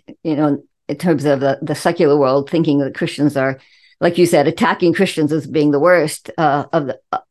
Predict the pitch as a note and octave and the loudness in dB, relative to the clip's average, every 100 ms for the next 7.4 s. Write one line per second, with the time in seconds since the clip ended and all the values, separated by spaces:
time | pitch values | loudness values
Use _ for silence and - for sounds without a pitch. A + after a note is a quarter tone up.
0 | - E3+ D#3+ F3+ D3 - - D#3 C#3+ D3 | -2 0 2 2 0 -2 0 2 0 -2
1 | - - - - B3 B3+ D4 C#4+ F4+ D#4+ | -10 -20 -20 0 4 6 6 6 6 6
2 | A3+ A3 G#3+ G#3+ - G#3 E3 E3 E3+ F#3 | 6 4 2 0 0 -2 -2 -2 -2 0
3 | D#3 D#3 D3+ C#3+ D3+ C#3+ - - C#3+ C3 | -2 0 0 0 0 -2 -6 -12 -10 -8
4 | - E3 C#4 C#3 B2 - _ _ _ _ | -2 2 2 0 -6 -12 _ _ _ _
5 | - D#3 E3+ G3+ D#3+ D#3+ F#3+ F#3 D#3+ D3 | -4 -2 0 2 4 4 4 2 0 0
6 | C#3+ C#3+ C#3+ F3 D#3+ - - - - E3+ | -2 -2 -2 0 -2 -2 -6 -6 0 2
7 | E3 B2 A#2+ C3 | 4 2 0 -4